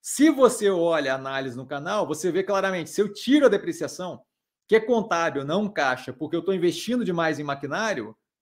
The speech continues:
ali no caso embarcações, se eu tiro aquilo, o lucro está crescendo agressivamente, certo? Então, assim, eu não consigo entender qual é a, a dificuldade de compreender isso pro mercado, mas, novamente, não entendiam isso com Mills,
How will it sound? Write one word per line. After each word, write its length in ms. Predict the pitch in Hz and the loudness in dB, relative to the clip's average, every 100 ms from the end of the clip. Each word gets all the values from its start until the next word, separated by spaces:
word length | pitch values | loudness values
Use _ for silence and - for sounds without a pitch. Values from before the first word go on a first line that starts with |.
| - | -6
ali 240 | 135 151 | -2 0
no 120 | 165 | 0
caso 240 | - 156 143 | 0 -2 0
embarcações, 760 | 135 127 117 - 226 143 - _ _ _ | -4 -4 -8 -4 -4 -4 -10 _ _ _
se 160 | - - | -2 4
eu 120 | 277 | 4
tiro 260 | 277 294 302 | 6 6 8
aquilo, 420 | - 233 277 226 | 6 0 -4 -4
o 100 | 262 | -4
lucro 280 | 254 262 262 | -4 -4 -6
está 240 | 240 214 | -4 -4
crescendo 500 | 214 220 214 185 190 | -2 -4 -4 -4 0
agressivamente, 920 | 170 170 175 - 190 196 95 127 - _ _ _ _ _ _ | 0 0 -2 -6 -6 -6 -6 -12 -18 _ _ _ _ _ _
certo? 480 | - 120 127 - _ _ _ _ | -6 -2 -2 -6 _ _ _ _
Então, 180 | 147 247 | -2 0
assim, 400 | 311 320 196 - - - | 2 0 -2 -6 -10 -4
eu 320 | 185 208 254 | 8 12 12
não 120 | 269 | 10
consigo 500 | 254 240 - 226 233 | 2 0 -2 -4 -4
entender 460 | 220 190 160 147 170 | -2 -2 0 2 2
qual 200 | 156 139 | 0 0
é 140 | 139 | 2
a, 500 | 135 131 123 120 117 - | 0 2 0 -2 -2 -2
a 100 | 135 | -4
dificuldade 760 | 127 - 202 190 151 170 180 | -6 -8 -4 0 2 4 4
de 80 | 143 | 0
compreender 360 | 165 147 143 143 | -4 -2 0 -2
isso 120 | 139 | -6
pro 80 | 247 | -6
mercado, 340 | 320 311 302 | -4 -2 0
mas, 80 | 277 | 2
novamente, 580 | 233 240 214 208 156 147 | 2 2 2 0 -2 -4
não 140 | 185 | -4
entendiam 440 | 202 196 180 160 | -2 -2 -2 -2
isso 140 | 180 - | -4 -6
com 80 | 254 | -6
Mills, 420 | 240 240 226 | -4 -2 -4